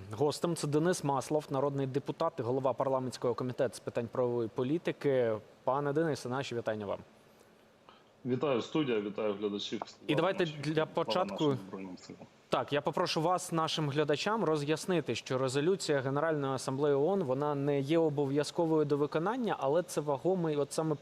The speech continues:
Speaker 1: по-, політичний, е, підсилювач отієї позиції, так, е, яку займає переважна більшість країн стосовно Російської Федерації.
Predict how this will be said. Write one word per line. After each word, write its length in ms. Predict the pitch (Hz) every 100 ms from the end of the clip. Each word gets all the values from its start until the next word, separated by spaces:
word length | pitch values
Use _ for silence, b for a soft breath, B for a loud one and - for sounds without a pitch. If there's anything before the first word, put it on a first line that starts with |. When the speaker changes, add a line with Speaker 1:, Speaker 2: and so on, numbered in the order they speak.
| -
Speaker 1:
по-, 140 | 165 185
політичний, 800 | 180 175 165 208 190 - 180 160 B B B B B 123
е, 280 | 123 117 107 - - B B
підсилювач 760 | 190 - 214 240 185 120 98 - B B B -
отієї 380 | 139 143 165 147
позиції, 680 | 156 139 185 240 - 143 123
так, 340 | 151 156 - 139
е, 400 | 131 127 123 123
яку 360 | 135 - 180
займає 400 | 143 139 151 170
переважна 400 | 143 131 143 131
більшість 480 | 123 139 - 127 -
країн 600 | - 135 135 139 117 95 -
стосовно 520 | - - 120 135 127
Російської 460 | 123 131 117 - 113
Федерації. 600 | 117 120 110 - -